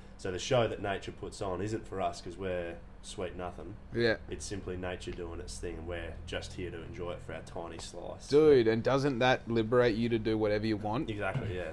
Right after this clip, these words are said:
Speaker 1: Have no fear and just
Speaker 2: Oh,
Speaker 1: jump in.
Speaker 2: bro. I was talking to my grandma about this the other day, she,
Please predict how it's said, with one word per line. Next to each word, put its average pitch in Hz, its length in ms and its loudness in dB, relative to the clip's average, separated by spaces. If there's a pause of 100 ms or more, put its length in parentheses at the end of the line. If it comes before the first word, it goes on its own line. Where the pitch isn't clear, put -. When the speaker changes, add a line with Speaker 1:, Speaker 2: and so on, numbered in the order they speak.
Speaker 1:
Have 98 180 0
no 87 140 -2
fear 90 340 -4
and 90 80 -2
just 208 100 2
Speaker 2:
Oh, 170 180 12 (220)
Speaker 1:
jump 92 140 -4
in. 90 120 -8 (200)
Speaker 2:
bro. 107 220 0 (300)
I 151 60 2
was 156 100 4
talking 170 220 8
to 160 40 4
my 143 140 4
grandma 131 340 6
about 117 220 4
this 110 100 0
the 123 80 2
other 110 100 2
day, 107 260 4
she, - 120 -12